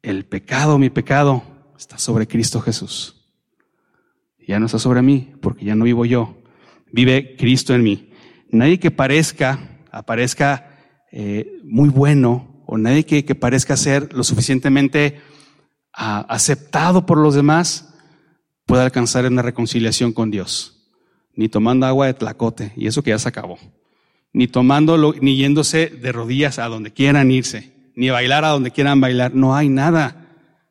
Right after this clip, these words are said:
Solo Cristo es el único camino para poder llegar a Dios. Él es el único sacrificio perfecto.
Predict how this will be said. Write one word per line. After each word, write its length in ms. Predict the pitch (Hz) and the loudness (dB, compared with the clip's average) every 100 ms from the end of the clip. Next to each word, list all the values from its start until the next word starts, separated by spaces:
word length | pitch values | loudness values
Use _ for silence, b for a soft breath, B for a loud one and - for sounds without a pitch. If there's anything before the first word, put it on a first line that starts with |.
| b | b
Solo 400 | - - 147 156 | -10 0 0 2
Cristo 400 | - 170 151 160 | 2 2 2 0
es 160 | 147 - | -2 2
el 180 | 135 143 | 2 4
único 460 | 180 196 185 160 | 4 4 2 0
camino 520 | 156 147 160 147 117 | 0 2 4 2 0
para 240 | - 113 107 | -8 -12 -10
poder 220 | 113 117 | -8 -6
llegar 220 | 113 107 | -6 -10
a 60 | 101 | -12
Dios. 360 | 92 87 - _ b b b b | -16 -18 -18 _ b b b b
Él 140 | 151 | 0
es 140 | 165 180 | 2 4
el 180 | 156 | 4
único 380 | 165 190 202 196 | 6 6 4 2
sacrificio 640 | 156 156 147 139 160 175 175 | -2 -2 -2 0 2 2 0
perfecto. 720 | 180 - 254 262 233 143 | -2 2 0 2 2 0